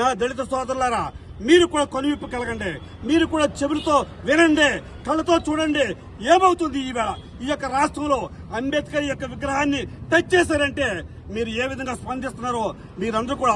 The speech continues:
ఆలోచన చేసి, ఖచ్చితంగా ఈ రకమైనటువంటి ఏదైతే జరుగుతుందో దాని పట్ల న్యాయ పోరాటం చేయడానికి ఖచ్చితంగా ఇప్పుడే ఈ యొక్క మేమందరం కూడా ఆలోచన చేసి, రాష్ట్రంలో ఉన్నటువంటి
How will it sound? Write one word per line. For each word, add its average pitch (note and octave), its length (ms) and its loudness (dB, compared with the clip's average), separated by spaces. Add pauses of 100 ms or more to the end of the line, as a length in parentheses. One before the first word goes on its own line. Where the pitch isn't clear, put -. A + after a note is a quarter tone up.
ఆలోచన D#4 300 4 (100)
చేసి, A3+ 280 0 (400)
ఖచ్చితంగా B3+ 560 2 (440)
ఈ C#4+ 120 0
రకమైనటువంటి C4 680 -2 (460)
ఏదైతే C#4+ 300 4 (120)
జరుగుతుందో B3 460 -2 (380)
దాని C4 280 2
పట్ల B3 300 -4
న్యాయ B3 200 2 (100)
పోరాటం B3 380 -4
చేయడానికి A#3+ 420 -6 (380)
ఖచ్చితంగా B3+ 440 -4 (140)
ఇప్పుడే E4 300 4 (460)
ఈ - 100 -2
యొక్క C4+ 160 4 (100)
మేమందరం B3+ 460 0
కూడా F3+ 120 0 (120)
ఆలోచన E4 300 4 (120)
చేసి, B3 260 -4 (440)
రాష్ట్రంలో C4+ 380 2 (100)
ఉన్నటువంటి B3+ 460 0